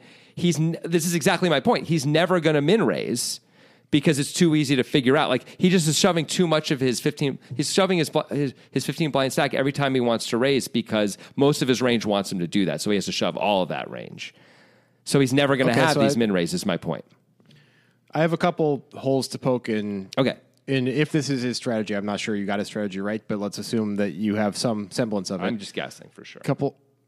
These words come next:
Speaker 2: couple holes to poke. Should we
Speaker 1: Go.
Speaker 2: really be limping this much anyway on the button with fifteen blinds? Is that a good idea?
Speaker 1: <laughs> That's a
Speaker 2: Like,
Speaker 1: really
Speaker 2: especially
Speaker 1: good
Speaker 2: when there's,
Speaker 1: question.
Speaker 2: there's no other short stacks to try to, like, wait out or anything.
Speaker 1: Yeah.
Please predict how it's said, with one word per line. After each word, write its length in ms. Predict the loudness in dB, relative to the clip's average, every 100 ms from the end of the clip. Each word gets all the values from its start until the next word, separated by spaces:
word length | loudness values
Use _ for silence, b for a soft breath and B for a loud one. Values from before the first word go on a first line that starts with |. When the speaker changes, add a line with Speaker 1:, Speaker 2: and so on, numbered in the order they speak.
| _ -2
Speaker 2:
couple 200 | 0 4
holes 160 | 2 0
to 80 |
poke. 280 | -2 -2 -2 _
Should 240 | 2 4
we 60 | 4
Speaker 1:
Go. 60 | 4
Speaker 2:
really 220 | 4 2
be 120 | 2
limping 380 | 2 2 0 0
this 200 | 0 0
much 180 | -2 -2
anyway 540 | -4 0 0 0 -4 -12 _ _ _ _ _
on 280 | -4 -2 -4 -8
the 100 | -6
button 300 | -2 -2 0
with 100 | -2
fifteen 380 | -2 -4 -2 -2
blinds? 260 | -2 -2 -2
Is 120 | -2
that 140 | 0
a 60 | 2
good 160 | 2 2
idea? 280 | 2 2
Speaker 1:
<laughs> 80 | 2
That's 120 | 2
a 60 | 2
Speaker 2:
Like, 160 | 4 4
Speaker 1:
really 80 | 4 4 4
Speaker 2:
especially 180 | 4
Speaker 1:
good 60 | 4
Speaker 2:
when 200 | 4 4
there's, 120 | 2
Speaker 1:
question. 220 | 0 -4 -6 _ _ _
Speaker 2:
there's 220 | 0 2
no 160 | 4 4
other 200 | 4 2
short 220 | 0 -2
stacks 300 | -2 -2 -2 -4
to 80 |
try 200 | -2 0
to, 140 | 2 2
like, 200 | 0 0
wait 220 | 0 0
out 200 | 2 2
or 80 | 0
anything. 420 | 0 -2 -4 -6
Speaker 1:
Yeah. 340 | -6 -6 -6